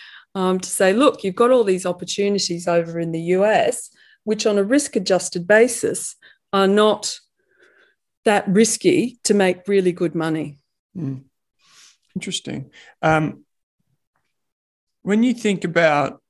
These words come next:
Speaker 2: quality, so business quality,
Speaker 1: Mm-hmm.
Speaker 2: how do you define it?
Speaker 1: Yep.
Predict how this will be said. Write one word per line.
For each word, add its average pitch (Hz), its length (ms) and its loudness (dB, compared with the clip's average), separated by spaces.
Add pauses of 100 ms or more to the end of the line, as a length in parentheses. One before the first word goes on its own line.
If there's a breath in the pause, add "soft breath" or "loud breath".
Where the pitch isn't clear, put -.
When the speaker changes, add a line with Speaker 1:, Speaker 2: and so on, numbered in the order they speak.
(920)
Speaker 2:
quality, 151 760 -4 (300)
so 135 320 -2
business 139 500 -6
quality, - 680 -10 (340)
Speaker 1:
Mm-hmm. 226 280 -2 (420)
Speaker 2:
how 165 140 0
do 175 80 0
you 165 160 -2
define 135 360 -10
it? - 80 -16 (1000)
Speaker 1:
Yep. - 280 -2